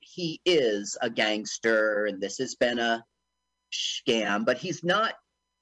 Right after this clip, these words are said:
doing it like a confession. They're, they're just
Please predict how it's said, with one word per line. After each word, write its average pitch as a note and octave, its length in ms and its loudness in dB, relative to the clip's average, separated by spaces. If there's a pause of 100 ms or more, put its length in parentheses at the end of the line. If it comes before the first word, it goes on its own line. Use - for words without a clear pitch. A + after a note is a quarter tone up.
doing F3+ 340 0
it B2+ 240 0 (1800)
like C3+ 240 2
a B2 160 -6
confession. G2+ 1160 -4 (260)
They're, C3+ 180 4 (140)
they're D3 180 4
just D3 280 -6